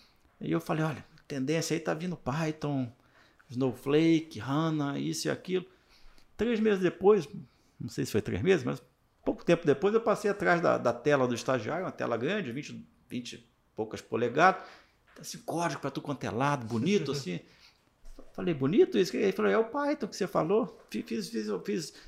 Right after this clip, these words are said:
Speaker 1: fiz vários cursinhos no, no YouTube, nisso, naquilo, pois realmente é uma ferramenta maravilhosa pra lidar com dados aqui, pra apresentar, pra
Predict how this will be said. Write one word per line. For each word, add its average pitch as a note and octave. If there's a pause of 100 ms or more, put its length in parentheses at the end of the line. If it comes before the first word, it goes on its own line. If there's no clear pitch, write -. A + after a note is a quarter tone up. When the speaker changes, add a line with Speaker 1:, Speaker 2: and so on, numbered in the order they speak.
(160)
Speaker 1:
fiz F#3+
vários F#3+
cursinhos F3
no, D#3 (420)
no C#3
YouTube, F#3+
nisso, E3
naquilo, A#3+
pois A3
realmente A3+
é C#4+
uma B3
ferramenta G#3
maravilhosa G3+
pra F#3
lidar E3
com D3+
dados C#3+
aqui, -
pra -
apresentar, B2+
pra D3+